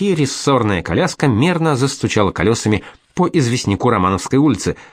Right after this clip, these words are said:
тянувшейся с востока на запад от вокзала до Елизаветинской галереи. Главный бульвар города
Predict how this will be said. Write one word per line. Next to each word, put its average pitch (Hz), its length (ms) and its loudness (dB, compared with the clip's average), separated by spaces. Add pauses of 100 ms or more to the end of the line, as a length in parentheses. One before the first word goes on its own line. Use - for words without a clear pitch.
(180)
тянувшейся 113 580 0
с - 100 -6
востока 104 480 0
на 76 120 0
запад 156 440 -2 (260)
от - 200 -6
вокзала 98 540 0
до 127 160 0
Елизаветинской 92 840 -2
галереи. 95 500 -2 (1600)
Главный 107 400 2
бульвар 98 340 0
города 143 360 0